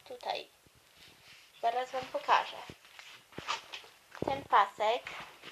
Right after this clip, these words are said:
przypinamy tu. O. I mamy plecako torbę,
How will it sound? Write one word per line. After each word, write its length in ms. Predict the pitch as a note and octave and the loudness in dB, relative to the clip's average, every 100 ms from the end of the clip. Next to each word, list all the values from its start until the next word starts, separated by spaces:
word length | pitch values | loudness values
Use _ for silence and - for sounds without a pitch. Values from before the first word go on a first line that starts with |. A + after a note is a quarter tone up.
| - - - - - - - - - - - - | -10 -10 -12 -20 -20 -20 -16 -12 -12 -14 -18 -16
przypinamy 640 | - - - C4 C4 C#4+ C#4 | -12 -10 -8 -4 -4 -2 -6
tu. 160 | - B3+ B3 D#4 - - - - - - - - - - - - - - - - - - - - - - A3+ | -2 -2 -2 -6 -10 -14 -16 -20 -20 -20 -20 -20 -20 -20 -20 -20 -20 -20 -20 -20 -20 -20 -20 -20 -20 -12 -8
O. 320 | A3 A#3+ E4 - - _ _ - - - _ _ _ - - - - - - | -6 -6 -8 -12 -20 _ _ -20 -20 -20 _ _ _ -18 -10 -10 -10 -12 -8
I 160 | D4 D#4+ | -6 2
mamy 300 | C#4 C4 D4 | 4 4 -2
plecako 880 | - C4 B3 - C4 B3+ - C4 B3+ | 0 4 4 4 2 2 2 4 4
torbę, 720 | - C4+ B3+ B3 A3+ A3+ | 6 6 8 4 4 2